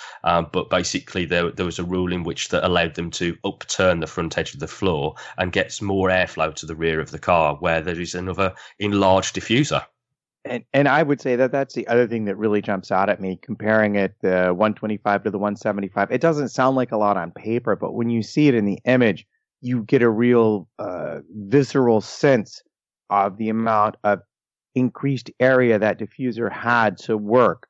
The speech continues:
Speaker 2: And, and that probably, that probably drove a lot of innovation at, at the exit of the diffuser,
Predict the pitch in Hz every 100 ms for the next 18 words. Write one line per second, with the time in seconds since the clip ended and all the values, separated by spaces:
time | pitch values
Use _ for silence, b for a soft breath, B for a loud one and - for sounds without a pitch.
0 | _ 101 98 98 98 - 107 107 101 -
1 | 127 123 120 117 113 110 120 123 123 120
2 | 117 104 104 98 98 98 - - 104 98
3 | 98 95 - 95 90 _ _ _ _ 117
4 | 110 104 _ _ _ - 101 101 _ 107
5 | 107 _ _ 123 147 113 120 110 104 95
6 | 101 98 - 139 135 95 82 78